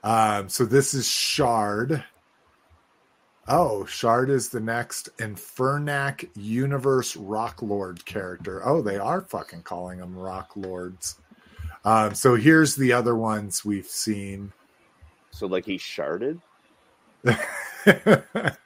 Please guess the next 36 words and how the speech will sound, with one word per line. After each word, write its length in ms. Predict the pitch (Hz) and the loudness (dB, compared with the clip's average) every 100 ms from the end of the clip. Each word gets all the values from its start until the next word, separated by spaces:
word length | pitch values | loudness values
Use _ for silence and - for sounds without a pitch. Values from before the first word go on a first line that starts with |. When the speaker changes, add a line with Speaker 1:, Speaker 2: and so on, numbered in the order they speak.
| 247 - - _ _ _ _ _ - _ _ _ - - 143 135 - 147 147 - | -12 -12 -14 _ _ _ _ _ -20 _ _ _ -8 -6 -6 -8 -8 -6 -6 2
Speaker 1:
Um, 680 | 110 110 107 104 98 98 - - | 8 8 8 4 0 -8 -12 2
and 200 | 151 143 | 4 4
the, 320 | 143 135 135 135 | 4 4 2 2
the 140 | 131 | 2
gray 400 | 110 143 185 214 | 6 8 8 6
truck, 560 | 180 - - 165 143 - | 2 -4 -2 0 0 4
I, 260 | 113 113 120 | 4 4 -2
I 180 | 110 113 | -4 -2
was 260 | 110 101 - | -2 -2 -2
like, 260 | 110 110 226 | 0 -2 -4
"Ah, 260 | 262 254 | -8 -6
I 80 | 226 | -6
might 240 | 196 131 90 | -4 -4 -4
get 180 | - - | -8 -6
that 260 | 104 101 | -4 -4
if 40 | - | -4
I 100 | 98 | -4
saw 320 | - 107 104 | -4 -2 -2
it 100 | 101 | -4
in 120 | 92 | -8
stores 500 | 90 - 104 101 92 - | -8 -6 -4 -4 -4 2
Speaker 2:
It 80 | |
Speaker 1:
for 60 | 151 | 4
Speaker 2:
looks 340 | 143 - - | 8 6 6
Speaker 1:
price." 140 | - 98 | -8 0
Speaker 2:
cool. 260 | 160 117 90 | 4 6 6
I'll 80 | |
be 140 | 107 117 | 4 2
honest 320 | 104 127 - | 0 -2 -6
with 80 | 175 | 0
you. 320 | 190 202 120 - | 4 4 4 2
It 120 | 104 | 0
looks 240 | 110 135 | 0 -2
Speaker 1:
Yeah. 180 | 98 95 | -2 -2
Speaker 2:
kinda 200 | 110 120 | -2 -4
cool. 380 | 113 131 131 73 | -4 -4 -4 -4